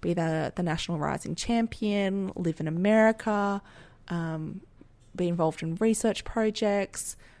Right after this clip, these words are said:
photographing major events, meeting really cool people. There's a lot of things that I am, you know, very proud of. And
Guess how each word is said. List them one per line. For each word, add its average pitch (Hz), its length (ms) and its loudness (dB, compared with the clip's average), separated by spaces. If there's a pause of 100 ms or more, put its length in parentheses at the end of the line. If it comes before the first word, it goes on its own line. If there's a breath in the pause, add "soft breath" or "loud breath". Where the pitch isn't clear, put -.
(120 soft breath)
photographing 170 760 2
major 156 320 0
events, 233 680 4
meeting 170 540 0
really 226 320 6
cool 175 240 0
people. 156 640 0 (880 soft breath)
There's 196 120 2
a 202 60 4
lot 202 240 8
of 202 80 4
things 170 240 2
that 156 120 2
I 147 340 0
am, 165 180 0 (580)
you 165 100 0
know, 151 60 -2
very 165 260 2
proud 156 380 2
of. 302 300 2 (340 loud breath)
And 160 380 2